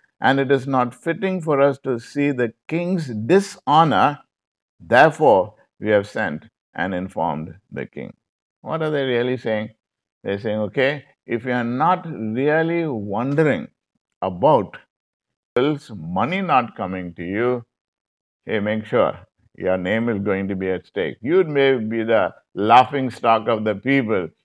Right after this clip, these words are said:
because they would have become so powerful they will overthrow you." Okay?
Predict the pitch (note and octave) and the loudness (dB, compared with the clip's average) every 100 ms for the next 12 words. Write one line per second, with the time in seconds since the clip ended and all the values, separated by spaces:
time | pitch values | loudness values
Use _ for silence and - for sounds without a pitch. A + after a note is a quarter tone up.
0 | _ G#2 G2 G2+ G2+ B2 A#2+ A#2+ A2+ G#2 | _ -4 0 0 4 4 4 2 0 -2
1 | G#2+ G2 B2 C3+ F#2+ G#2 F#2+ G2 F#2+ F#2+ | -4 -4 -2 -2 2 2 2 -2 -4 0
2 | F#2+ F#2 E2+ F2+ F2 E2 D2+ D2 D2+ - | 0 0 -2 -2 -4 -4 -2 0 -2 -6
3 | _ - D#2+ E2+ G2+ F2 - _ G#1+ G1+ | _ -12 -6 0 2 2 -2 _ -16 -6
4 | F#2+ A2+ | -4 -4